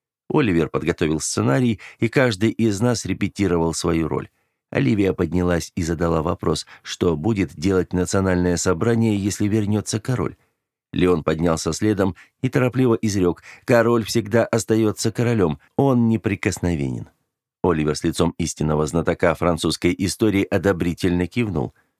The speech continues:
Я расправил плечи и громко, уверенно проговорил: «Человек, носящий звание французского короля, поклялся охранять Конституцию и после этого бежал.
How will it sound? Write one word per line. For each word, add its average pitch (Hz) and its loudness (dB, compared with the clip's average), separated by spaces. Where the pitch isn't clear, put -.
Я 113 2
расправил 87 2
плечи 113 0
и 87 4
громко, 98 0
уверенно 92 2
проговорил: 92 0
«Человек, 113 2
носящий 107 0
звание 101 2
французского 101 2
короля, 113 4
поклялся 135 2
охранять 127 0
Конституцию 113 0
и 127 2
после 117 2
этого 110 2
бежал. 90 -2